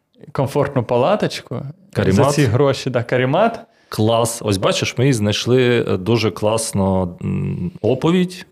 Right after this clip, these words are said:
Speaker 2: про те, щоб дійсно проілюструвати, е, що йти потрібно не за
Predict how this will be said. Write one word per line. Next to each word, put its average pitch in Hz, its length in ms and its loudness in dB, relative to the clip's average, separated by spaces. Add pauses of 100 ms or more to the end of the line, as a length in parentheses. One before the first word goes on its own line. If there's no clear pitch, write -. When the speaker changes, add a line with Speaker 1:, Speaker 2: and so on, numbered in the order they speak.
(100)
Speaker 2:
про 92 140 0
те, 131 200 2
щоб 95 320 -2
дійсно 104 340 0
проілюструвати, 98 960 0 (560)
е, 92 300 2
що 101 800 0
йти 98 320 0
потрібно 98 580 0
не 98 400 2
за 90 600 2